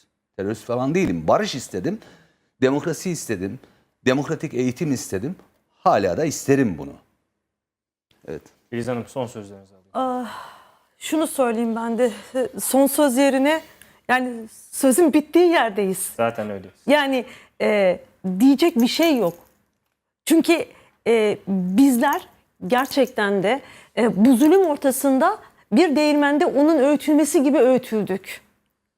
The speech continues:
Speaker 3: Evrensel değerleri savunduğumuz için öğütüldük. Bununla beraber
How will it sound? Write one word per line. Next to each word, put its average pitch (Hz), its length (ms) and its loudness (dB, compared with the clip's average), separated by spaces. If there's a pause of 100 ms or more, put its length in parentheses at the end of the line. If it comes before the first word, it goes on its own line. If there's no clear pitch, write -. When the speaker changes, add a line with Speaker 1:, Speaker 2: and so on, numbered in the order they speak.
(640)
Speaker 3:
Evrensel 320 540 2
değerleri 311 380 2
savunduğumuz 302 580 2
için 254 260 0
öğütüldük. 180 800 -6 (840)
Bununla 349 480 4
beraber 277 640 0